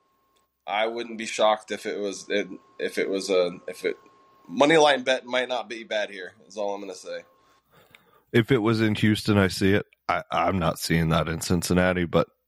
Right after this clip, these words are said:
Speaker 2: we'll see how it plays out on Sunday.
Speaker 1: Yeah.
Speaker 2: It'll be fifty-four degrees and sunny at kickoff.
Speaker 1: Beautiful.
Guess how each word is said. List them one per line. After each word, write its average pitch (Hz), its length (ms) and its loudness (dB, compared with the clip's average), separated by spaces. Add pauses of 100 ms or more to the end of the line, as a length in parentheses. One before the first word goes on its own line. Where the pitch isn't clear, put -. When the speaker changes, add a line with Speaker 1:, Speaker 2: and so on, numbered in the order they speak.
(180)
Speaker 2:
we'll 123 120 4
see 147 220 4
how 147 220 2
it 123 80 -4
plays 139 280 2
out 147 160 4
on 95 160 0
Sunday. 80 320 2 (420)
Speaker 1:
Yeah. 127 160 -4 (640)
Speaker 2:
It'll 92 100 -2
be 98 80 4
fifty-four 120 680 2
degrees 110 400 2
and 78 160 0
sunny 95 420 0 (240)
at - 120 -4
kickoff. - 600 -2 (3250)
Speaker 1:
Beautiful. 85 380 -10